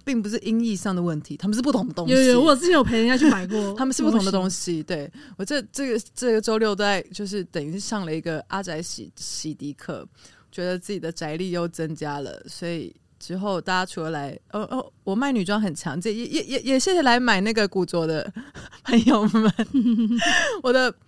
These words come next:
Speaker 1: 服装造型能力还是很强，玩具的知识还在增加中。<laughs> 可，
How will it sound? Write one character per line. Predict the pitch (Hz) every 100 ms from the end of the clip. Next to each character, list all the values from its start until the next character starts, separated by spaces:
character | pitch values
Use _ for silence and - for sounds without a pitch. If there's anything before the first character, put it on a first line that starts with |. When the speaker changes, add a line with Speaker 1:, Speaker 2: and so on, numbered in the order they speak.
| -
Speaker 1:
服 | - 269
装 | 269 311 320
造 | 349 302
型 | - 233
能 | 214 208
力 | 240
还 | 208 214
是 | 277
很 | 190
强， | - 180 143 180 - - - _ -
玩 | 202 220
具 | 285
的 | 233
知 | 196 226
识 | 247
还 | 196
在 | 180 208
增 | 185 180
加 | 185 185
中。 | 190 202 185 - - 185 - -
<laughs> | _ _ _ _ - 831 605
可， | - 339